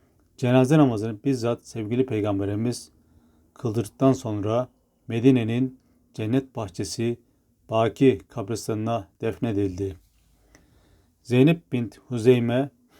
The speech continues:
hem cahiliyede hem de Müslüman olduktan sonra cömertliği, yoksullara, muhtaçlara düşkünlüğü ve yardımseverliğiyle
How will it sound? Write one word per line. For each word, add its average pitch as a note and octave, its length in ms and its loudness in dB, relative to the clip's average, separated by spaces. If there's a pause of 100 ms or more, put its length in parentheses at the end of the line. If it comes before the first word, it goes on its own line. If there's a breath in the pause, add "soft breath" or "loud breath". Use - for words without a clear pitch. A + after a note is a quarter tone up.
(320 soft breath)
hem D3 280 4
cahiliyede A#2+ 760 0 (420)
hem D3+ 300 4
de B2+ 220 4 (440)
Müslüman C#3 560 2
olduktan C3+ 560 -2
sonra A#2+ 560 -2 (480)
cömertliği, B2 840 0 (400)
yoksullara, C3+ 580 2
muhtaçlara B2 800 -2 (460)
düşkünlüğü B2+ 800 4 (460)
ve A#2 100 -4
yardımseverliğiyle A#2 1080 2